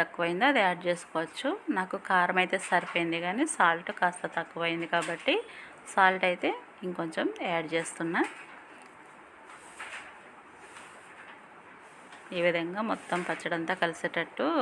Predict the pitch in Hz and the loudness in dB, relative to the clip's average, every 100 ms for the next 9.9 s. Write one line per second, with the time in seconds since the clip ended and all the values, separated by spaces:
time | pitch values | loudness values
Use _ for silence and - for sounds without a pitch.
0 | 208 - 175 - - 165 156 165 285 427 | 0 -2 -4 -6 -4 0 0 0 -2 -4
1 | - - - - - - - - - - | -10 -20 -20 -20 -20 -20 -20 -20 -20 -20
2 | - - - - - 233 226 214 226 277 | -20 -20 -20 -18 -6 -2 0 2 2 4
3 | 226 196 190 190 196 202 - 185 185 254 | 6 6 6 4 2 2 2 -2 2 2
4 | 403 494 - - - - - - 196 185 | 0 -2 -14 -18 -16 -16 -16 -8 2 2
5 | 175 185 185 - - 202 269 285 - - | 4 0 0 -2 -6 -2 -2 -4 -12 -18
6 | - - 220 190 196 185 202 370 453 - | -18 -12 -2 0 0 2 2 2 0 2
7 | - 196 185 185 185 175 - 196 185 - | 4 6 6 4 2 -2 0 0 0 -4
8 | 185 185 185 185 208 320 - - - - | -4 -2 -4 -4 2 2 0 -12 -18 -18
9 | - - - 190 196 196 196 190 | -18 -14 -6 0 0 2 0 2